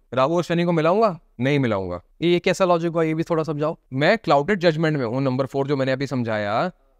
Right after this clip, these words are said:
Speaker 1: कि मेरी जजमेंट सही नहीं है और अगर मैं स्लो नंबर को चूज़ कर लूंगा तो मेरी लाइफ में और प्रॉब्लम आ जाएगी।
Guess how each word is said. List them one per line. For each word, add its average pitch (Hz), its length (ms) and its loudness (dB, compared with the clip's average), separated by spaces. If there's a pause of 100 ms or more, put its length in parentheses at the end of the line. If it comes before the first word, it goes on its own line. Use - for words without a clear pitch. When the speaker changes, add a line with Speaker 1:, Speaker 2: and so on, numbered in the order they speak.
(140)
Speaker 1:
कि 147 60 -4
मेरी 165 140 0
जजमेंट 143 400 0
सही 151 200 -2
नहीं 120 220 0
है 127 240 -4 (360)
और 156 120 2
अगर 170 140 0
मैं 196 100 0
स्लो 185 300 -2
नंबर 180 260 2
को 170 120 -2
चूज़ 170 220 -4
कर 147 140 0
लूंगा 147 460 0 (340)
तो 160 80 0
मेरी 175 120 2
लाइफ 170 140 0
में 190 140 2 (140)
और 165 180 4
प्रॉब्लम 135 320 0
आ 101 80 -4
जाएगी। 78 300 -10